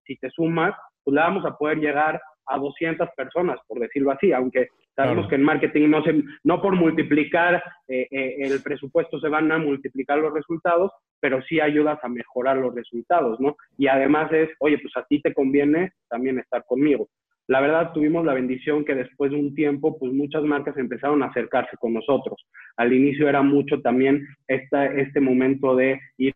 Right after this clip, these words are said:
Speaker 1: con la marca, "Oye, eh, marca tal, me, me interesa vender tus productos", ¿no? Tocar puertas, eh,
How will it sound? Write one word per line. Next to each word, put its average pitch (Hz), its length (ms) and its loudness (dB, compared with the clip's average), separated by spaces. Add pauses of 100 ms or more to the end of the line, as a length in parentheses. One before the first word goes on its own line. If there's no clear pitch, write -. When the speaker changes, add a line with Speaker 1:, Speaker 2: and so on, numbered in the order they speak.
Speaker 1:
con 135 220 -4
la 120 80 0
marca, 131 460 0
"Oye, 131 480 0
eh, 113 40 0
marca 131 480 -4
tal, 135 240 2 (280)
me, 117 300 -4
me 120 160 0
interesa 135 340 0
vender 131 260 -2
tus - 160 -12
productos", 117 540 -2
¿no? 123 160 -4 (260)
Tocar 143 400 0
puertas, 143 500 0 (320)
eh, 113 460 -4